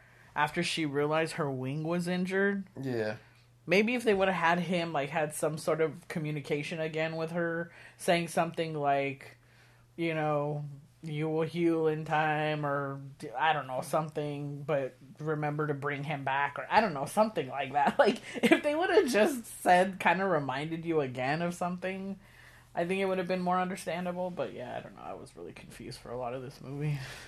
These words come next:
Speaker 2: Well, I think, too, like, the re-, I think the reason they put all that shit off to the, like, the third act, pretty much, in the end,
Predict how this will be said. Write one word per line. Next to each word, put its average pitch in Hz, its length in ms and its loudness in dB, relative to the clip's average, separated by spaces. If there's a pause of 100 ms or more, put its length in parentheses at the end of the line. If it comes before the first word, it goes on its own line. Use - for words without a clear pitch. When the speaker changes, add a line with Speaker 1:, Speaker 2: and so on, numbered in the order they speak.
Speaker 2:
Well, 196 140 12
I 214 60 8
think, 330 280 4
too, 156 300 6
like, 120 280 8 (440)
the 135 180 6
re-, 143 280 6
I 151 80 10
think 175 180 8
the 160 80 12
reason 131 380 6
they 135 140 8
put 135 200 8
all 135 180 12
that 131 160 10
shit 127 200 4
off 120 200 8
to - 120 0
the, 107 300 -2
like, 107 200 2
the 104 80 -6
third 113 320 6
act, 107 280 8
pretty 123 160 2
much, 117 280 4
in 113 80 0
the 104 100 2
end, 113 320 2